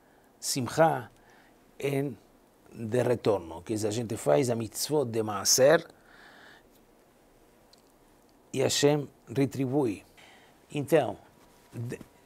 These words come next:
re-, reciprocamente, a pessoa recebe todo esse bem-estar que dá para os outros e recebe de volta. E esta conduta de Midah Keneged Midah por parte da Kadosh Baruch Hu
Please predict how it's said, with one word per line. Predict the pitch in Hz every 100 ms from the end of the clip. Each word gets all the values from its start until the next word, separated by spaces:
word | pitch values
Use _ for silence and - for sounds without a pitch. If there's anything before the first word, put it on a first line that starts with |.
| -
re-, | 120 151
reciprocamente, | 135 135 - - 202 - 180 139 160 160 180 175 131 - 156 165 202 - - _ _ _ _ _ _ _ _ _ _ -
a | 113
pessoa | 117 - 151 143
recebe | 123 - 156 151 185 202 - -
todo | 165 156
esse | - 127
bem-estar | 127 110 - 135 117
que |
dá | 120
para | 110 104
os | 104
outros | 147 147 139 110
e |
recebe | 101 101 - 101
de | 92
volta. | 82 80 73 - - - _ _ - - - - - -
E | 117 151
esta | - 143
conduta | - 120 120 165 - 90 85 - -
de | 113
Midah | 107 110 104 135 110
Keneged | - 110 104 101
Midah | 104 104 123
por | 101 95
parte | 87 120 110 107
da | 98
Kadosh | 95 90
Baruch | 87 90 107
Hu | 135